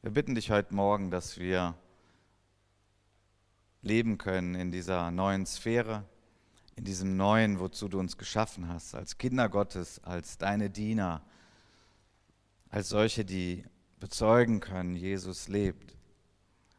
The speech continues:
Und danke, dass du uns verwandelst und dass du uns zu Menschen machst, die immer mehr mit dir verbunden sind und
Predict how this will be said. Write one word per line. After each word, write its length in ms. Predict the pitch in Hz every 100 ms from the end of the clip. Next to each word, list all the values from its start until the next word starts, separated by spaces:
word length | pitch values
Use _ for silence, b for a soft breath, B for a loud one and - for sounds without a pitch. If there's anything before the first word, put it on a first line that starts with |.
| b b b
Und 200 | - 98
danke, 260 | 110 120 120
dass 240 | 117 98
du 220 | 104 117 117
uns 280 | 104 110
verwandelst 800 | - 104 95 98 101 90 78 - -
und 160 | 90
dass 200 | 98 -
du 80 | 95
uns 260 | 95 - -
zu 120 | -
Menschen 440 | 92 113 - 104
machst, 380 | 98 95 - -
die 280 | 90 85 85 b b b b b b b b _ _
immer 240 | - 127
mehr 200 | 117 113
mit 180 | 110 107
dir 120 | 107
verbunden 580 | 101 95 78 120 123 107
sind 320 | 98 104 101
und 340 | 98 92 -